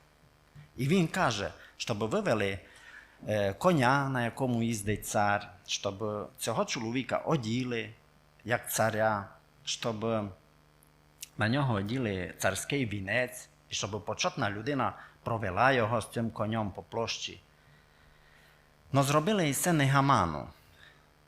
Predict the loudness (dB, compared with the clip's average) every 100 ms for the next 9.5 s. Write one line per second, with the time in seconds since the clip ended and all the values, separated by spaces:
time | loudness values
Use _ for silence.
0 | _ _ _ _ _ -2 2 2 4 4
1 | 4 0 2 2 4 4 2 0 0 0
2 | -2 -8 -18 _ _ _ _ -20 -20 _
3 | -20 -20 _ _ _ _ 4 6 6 2
4 | 2 4 4 4 -2 -2 0 2 0 -2
5 | -2 -2 -4 -2 0 0 0 -2 -4 -6
6 | -6 -6 -6 -6 -4 -2 0 -2 -4 -10
7 | -8 -4 -2 -4 -2 0 0 -2 0 2
8 | 2 0 -6 -20 _ -2 0 2 2 0
9 | -4 -2 -2 -2